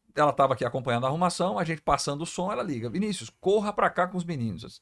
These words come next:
"Luciana, deixa de brincadeira. A gente tá aqui passando o som, caprichando. Vinícius, eu tô dizendo sério, terminem e venham pra cá que aqui tá um tumulto." Eu disse, "Luciana, deixa de brincadeira.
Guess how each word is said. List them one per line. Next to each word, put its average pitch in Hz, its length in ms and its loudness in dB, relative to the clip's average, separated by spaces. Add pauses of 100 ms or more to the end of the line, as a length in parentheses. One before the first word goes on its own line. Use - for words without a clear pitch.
"Luciana, - 400 -10
deixa - 240 -10
de 254 80 -10
brincadeira. 127 640 -6 (420)
A - 80 -10
gente 190 160 -2
tá - 80 -2
aqui 156 160 -4
passando 131 360 -2
o 104 40 -8
som, 135 400 -4 (760)
caprichando. 147 600 0 (240)
Vinícius, 170 260 0
eu 147 60 -4
tô 156 140 -6
dizendo 139 240 -8
sério, 98 260 -6
terminem 160 540 0
e 147 40 -4
venham 131 200 0
pra 147 160 -2
cá 117 180 0
que 143 120 -8
aqui 135 260 -10
tá 127 180 -2
um 156 120 -4
tumulto." 123 440 -4
Eu - 40 -12
disse, - 120 -20
"Luciana, - 240 -10
deixa 185 220 -8
de 233 80 -10
brincadeira. 180 560 -8